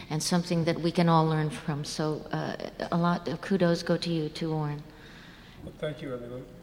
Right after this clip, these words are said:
Speaker 2: Question.
Speaker 1: Okay.
Speaker 2: What, what point and what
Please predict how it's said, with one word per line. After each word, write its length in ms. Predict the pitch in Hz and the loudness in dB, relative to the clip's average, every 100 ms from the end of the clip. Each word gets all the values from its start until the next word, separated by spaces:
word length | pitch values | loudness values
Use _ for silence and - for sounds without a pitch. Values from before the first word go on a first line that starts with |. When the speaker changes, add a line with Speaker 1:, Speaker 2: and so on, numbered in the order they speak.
| - | -2
Speaker 2:
Question. 360 | 190 196 - - - - - | 4 4 4 -8 -12 -16 0
Speaker 1:
Okay. 240 | 185 185 190 - - - - - - - 196 - 151 - - - - - - - | 2 2 0 -4 -18 -20 -20 -20 -18 -12 -8 -8 -10 -14 -20 -20 -20 -20 -16 -8
Speaker 2:
What, 420 | 185 214 - - 226 | 2 2 0 -14 -6
what 380 | 180 202 196 | 4 4 4
point 360 | - 170 156 123 | -2 2 4 2
and 120 | 131 117 | -4 -2
what 180 | 139 | -2